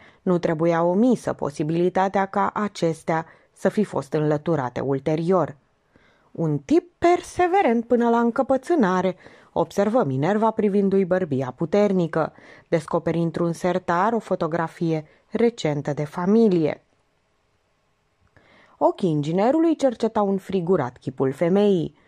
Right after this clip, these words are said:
Cora Manu semăna cu un înger cu plete de argint, firav, trist și puțin speriat.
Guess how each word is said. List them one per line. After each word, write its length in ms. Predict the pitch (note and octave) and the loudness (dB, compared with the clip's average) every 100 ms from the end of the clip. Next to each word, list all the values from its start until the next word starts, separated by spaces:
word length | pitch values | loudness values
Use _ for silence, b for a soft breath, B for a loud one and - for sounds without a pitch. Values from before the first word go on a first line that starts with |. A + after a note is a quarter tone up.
| b b _ | b b _
Cora 380 | F3+ F3 F3 C3+ | -2 0 0 -2
Manu 500 | C3+ C#3 D#3+ G#3 C#4 | -2 -2 0 0 -2
semăna 480 | - G3+ E3+ E3 | -2 0 0 -2
cu 140 | E3 E3+ | -4 -4
un 140 | E3+ | 0
înger 400 | G3 A3 D3 C3 | 2 2 0 -4
cu 140 | - C#3+ | -6 -6
plete 340 | F3+ E3+ D#3 | -2 -2 -2
de 120 | - | -8
argint, 640 | - D3 D3 G3+ B3 C#4 B B B B | -8 -8 -2 0 0 -2 B B B B
firav, 680 | - D4+ C4 C3 D3+ F#3+ - _ | 0 2 2 0 -4 -6 -12 _
trist 480 | E3+ D#3+ D#3+ - - | -4 -2 -4 -8 -18
și 400 | - - D#3+ - - | -16 -6 -6 -6 -2
puțin 420 | G3 F#3 C3 E2 | -2 0 -2 -4
speriat. 720 | - - D#3+ F3+ G#3 E3 - | -6 -2 0 2 2 0 -6